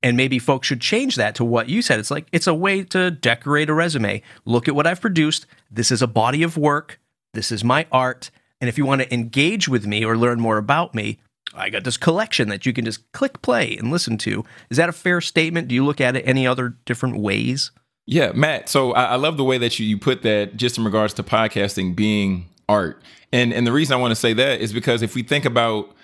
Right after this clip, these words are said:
Speaker 2: when it comes to art, there's so many different types. So there's some people who are painters, there's some people who are mixed media and all these other things. But if they were never exposed to the opportunity to try these different ways of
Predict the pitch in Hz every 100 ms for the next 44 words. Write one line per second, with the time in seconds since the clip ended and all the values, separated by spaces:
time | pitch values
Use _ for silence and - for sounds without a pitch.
0 | _ _ _ 113 120 110 143 135 - 135
1 | - 127 131 107 117 - 120 123 123 117
2 | 113 113 120 110 87 - - - 107 101
3 | 107 - 120 117 131 117 113 113 - 127
4 | 135 120 85 92 - 117 117 120 110 110
5 | 110 104 110 117 113 123 120 107 98 98
6 | 113 113 110 104 98 120 123 110 - -
7 | - - - 120 - 120 110 123 135 131
8 | 120 120 123 107 - - 113 123 117 113
9 | 110 110 - 98 113 117 117 120 110 90
10 | - 104 107 110 104 104 90 104 98 107
11 | 95 - 98 104 107 110 101 - 101 98
12 | 98